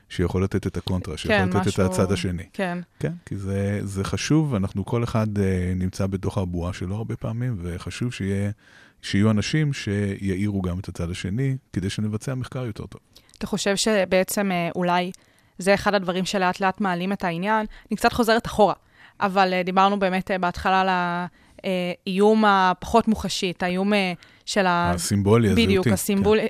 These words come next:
Speaker 2: הסימבולי הזהותי. זה אולי מתקשר באמת לשאלות של הפסיכולוגים, אה, הפוליטיים העליים, שהם באמת אולי מגיעים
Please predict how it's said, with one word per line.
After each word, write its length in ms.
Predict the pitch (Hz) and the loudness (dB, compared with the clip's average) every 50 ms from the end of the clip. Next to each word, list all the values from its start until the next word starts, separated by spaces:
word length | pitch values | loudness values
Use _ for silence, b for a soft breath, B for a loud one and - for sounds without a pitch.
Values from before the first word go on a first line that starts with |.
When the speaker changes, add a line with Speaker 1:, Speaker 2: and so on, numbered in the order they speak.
| - - | -4 -8
Speaker 2:
הסימבולי 360 | 170 - 202 196 202 208 220 | -8 -6 -4 -2 0 0 0
הזהותי. 460 | 214 196 185 180 180 170 - 214 185 165 b b b b b b b | 0 -2 -4 -6 -6 -4 -4 -4 -4 -4 b b b b b b b
זה 140 | - 185 190 | -6 -2 2
אולי 140 | 190 196 208 | 4 6 6
מתקשר 400 | 226 247 - - - - 208 196 | 6 4 0 -2 2 4 4 6
באמת 260 | 202 190 190 190 - | 6 4 2 0 0
לשאלות 360 | 214 196 - 185 175 180 180 | -2 -2 0 0 0 0 0
של 100 | - 208 196 | 0 0 0
הפסיכולוגים, 1700 | 185 170 170 - _ _ - 180 170 160 160 160 156 156 156 - _ - - - - 143 - - 180 175 185 190 190 208 202 196 196 190 | 0 0 0 -4 _ _ -12 -12 -10 -10 -10 -10 -10 -12 -14 -16 _ -12 -6 -6 -6 -4 -2 -2 0 2 2 2 2 0 0 0 0 -2
אה, 140 | 175 170 165 | -2 -2 -4
הפוליטיים 440 | 165 - - 175 180 180 - 214 190 | -4 -4 -2 -2 -2 -2 -2 -2 -2
העליים, 360 | 165 160 165 190 226 254 254 | -2 -2 -2 0 0 2 0
שהם 220 | 254 - - 185 170 | 0 -2 -4 -4 -4
באמת 300 | 165 165 175 175 180 - | -4 -4 -4 -6 -6 -4
אולי 160 | 196 185 180 | -4 -2 -2
מגיעים 540 | 180 180 180 160 165 160 180 208 208 202 | -2 -4 -4 -6 -4 0 0 2 2 0